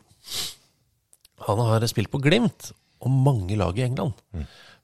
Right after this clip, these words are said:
Speaker 1: Fulham og Queens Park Rangers og flere. Så her begynte jeg å lure på denne voksne fotballgutten. Hva heter, eh, sønnen din? Stefan Johansen. <laughs> Fotballgutten Stefan Johansen.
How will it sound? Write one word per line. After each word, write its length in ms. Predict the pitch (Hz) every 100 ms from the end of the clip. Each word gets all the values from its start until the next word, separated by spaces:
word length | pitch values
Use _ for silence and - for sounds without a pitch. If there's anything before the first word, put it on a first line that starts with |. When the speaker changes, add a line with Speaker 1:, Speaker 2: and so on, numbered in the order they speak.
| _
Speaker 1:
Fulham 500 | - 135 165 180 175 175
og 80 | -
Queens 400 | 110 107 151 -
Park 320 | - 135 139
Rangers 560 | 101 98 101 120 135 -
og 80 |
flere. 380 | - - - - - _ - - _ - - - - - - -
Så 80 | -
her 160 | 185 214
begynte 240 | 190 135
jeg 80 | 156
å 40 | 175
lure 240 | 131 139
på 120 | 170 226 233
denne 220 | 190 175 147
voksne 280 | 143 - 110
fotballgutten. 580 | 98 98 92 87 92 87 _ _ _ _ _
Hva 100 | - -
heter, 560 | 190 170 - - 190
eh, 140 | 190 185
sønnen 340 | 165 156 240
din? 40 | 233 _ _ _ _ _ _ _ _ _ _ _
Stefan 400 | - - 104 101
Johansen. 400 | 98 98 - - - - _ _ - - - - - - - - - -
<laughs> 100 | - - - - - - _ -
Fotballgutten 720 | - - 123 120 117 113 131 110 -
Stefan 400 | - 101 - 92
Johansen. 380 | 95 - -